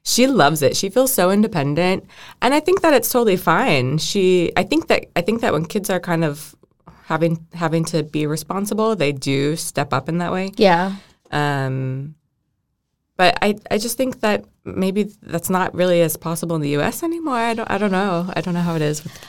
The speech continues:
Speaker 2: Yeah, I haven't, I haven't, I didn't have my kids in the U S and I haven't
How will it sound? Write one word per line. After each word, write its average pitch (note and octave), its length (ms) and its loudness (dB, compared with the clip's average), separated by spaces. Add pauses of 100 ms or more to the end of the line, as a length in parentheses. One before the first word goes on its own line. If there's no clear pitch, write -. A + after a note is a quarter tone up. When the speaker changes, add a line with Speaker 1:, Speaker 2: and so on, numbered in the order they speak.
Speaker 2:
Yeah, - 360 6
I A#3 460 -2
haven't, B3+ 720 4
I G#3 100 4 (140)
haven't, A3 440 0
I A3+ 100 6
didn't A#3 180 4
have A3 220 0
my G3 120 0
kids G3 400 0
in A3 140 0
the G3+ 80 2 (120)
U G3+ 60 4
S G3 140 0
and F3+ 100 -4
I F3 40 0
haven't F#3 440 -4